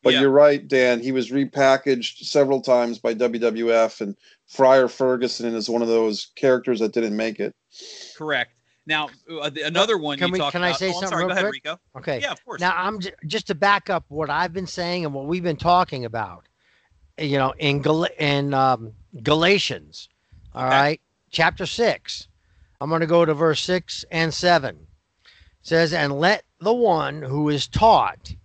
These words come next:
Speaker 3: the word share all good things with him who, who, um, teaches." And seven says, "Do not be deceived. God is not mocked.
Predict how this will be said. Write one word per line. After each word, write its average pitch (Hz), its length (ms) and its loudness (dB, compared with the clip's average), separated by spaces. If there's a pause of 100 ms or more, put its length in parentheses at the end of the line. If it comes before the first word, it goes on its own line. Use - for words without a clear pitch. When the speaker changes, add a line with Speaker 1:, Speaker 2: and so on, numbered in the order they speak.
(160)
Speaker 3:
the 131 200 -4
word 160 520 4
share 160 340 -2
all 175 320 6
good 180 520 4
things 226 440 -2
with 180 200 -4
him 131 480 -4 (800)
who, 160 400 0 (380)
who, 170 340 4
um, 143 460 4 (340)
teaches." 139 500 -2 (440)
And 127 180 -2
seven 208 480 4
says, 117 560 -8 (400)
"Do 127 240 -4
not 147 380 2
be 185 180 -4
deceived. 175 840 -8 (480)
God 143 460 2
is 117 320 -8
not 127 300 -2
mocked. 131 580 -4